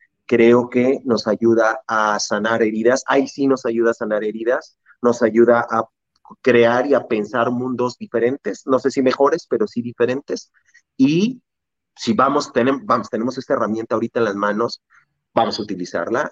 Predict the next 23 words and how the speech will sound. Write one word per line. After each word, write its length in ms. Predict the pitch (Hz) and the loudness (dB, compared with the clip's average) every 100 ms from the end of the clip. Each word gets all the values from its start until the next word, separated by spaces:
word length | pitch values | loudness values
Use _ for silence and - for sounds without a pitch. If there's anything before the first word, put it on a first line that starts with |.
| _ | _
En 160 | 107 | -6
este 180 | 101 113 | -4 -2
caso, 280 | 117 113 104 | -2 -2 0
Ryan 260 | 101 104 101 | 0 -2 -6
Coogler, 340 | 110 107 127 135 | -6 -2 -2 -2
el 80 | |
director 400 | 101 87 - 98 | -4 -6 -4 -4
de 120 | 90 87 | -2 -2
la, 200 | 82 - | -2 -4
de 160 | 92 | -6
la 140 | 90 - | -4 -4
película, 500 | 95 104 110 113 - | -6 -4 0 2 2
las 200 | 95 - | -4 -4
está 200 | 107 131 | -4 -2
utilizando, 600 | 127 123 98 - 90 117 | -2 -4 -8 -8 -6 -4
le 120 | 127 | -6
dieron 260 | 110 113 120 | -6 -4 -4
los 120 | 101 | -6
juguetes 460 | - 95 92 135 - | -10 -8 -6 -6 -6
y 40 | |
los 160 | 92 - | -8 -10
está 180 | - 98 | -4 -4
utilizando. 680 | - 110 92 101 95 131 | -4 -8 -4 -2 0 -2